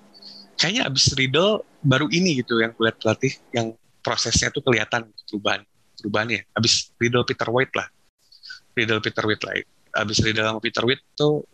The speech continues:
ini menurut gua, yang hasil proses, prosesnya tuh kelihatan.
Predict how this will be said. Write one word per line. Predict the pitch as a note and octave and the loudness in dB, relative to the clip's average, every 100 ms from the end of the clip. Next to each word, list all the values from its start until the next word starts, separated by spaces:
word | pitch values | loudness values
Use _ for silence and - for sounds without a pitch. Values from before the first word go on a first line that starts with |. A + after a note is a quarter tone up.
| _ | _
ini | B2 C3 | -2 0
menurut | A2 G#2 | -2 2
gua, | A2 G2+ G2 - - - - - | 2 2 -2 -8 -16 -14 -14 -6
yang | G#2+ G#2 | -6 -4
hasil | - G#2+ G#2+ | -2 0 0
proses, | G#2 - A2+ - - _ | -2 -2 -4 -6 -16 _
prosesnya | - G#2 A2 G#2 G#2 | -6 -2 -2 -4 -4
tuh | B2 | -4
kelihatan. | A2 F#2+ G#2+ G2+ | -4 -2 -4 -6